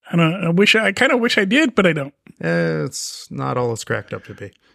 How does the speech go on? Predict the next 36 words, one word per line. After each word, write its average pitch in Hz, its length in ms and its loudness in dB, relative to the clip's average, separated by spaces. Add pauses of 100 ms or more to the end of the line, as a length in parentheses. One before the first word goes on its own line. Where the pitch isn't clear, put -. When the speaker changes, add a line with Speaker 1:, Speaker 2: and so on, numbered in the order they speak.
Speaker 1:
No, 131 300 2
I 139 100 -2
just 160 220 0
get, 143 220 0 (360)
I 175 100 0
just 180 160 2
get 143 120 2
straight 147 300 0
depressed. 120 640 -6
Speaker 2:
Yeah. - 160 -16
I 131 80 -4
mean, 131 120 2
that 147 140 0
one 151 160 2
crazy 123 320 2
one 113 160 -2
I 107 80 -6
had 107 180 -6
was 107 140 -10
fun, 101 360 -8
but 101 220 -8 (440)
Speaker 1:
Yeah. 143 320 2
Speaker 2:
overall, 127 480 2
it's, - 160 -4
it's 123 200 -2
not 127 180 2
all 117 180 0
it's 107 100 -6
cracked 107 300 -4
up 92 140 -10
to 101 100 -14
be. 101 180 -12
Speaker 1:
Yeah, 151 240 4
I 139 40 -6
know. 123 200 -12 (380)
I'm, 156 340 0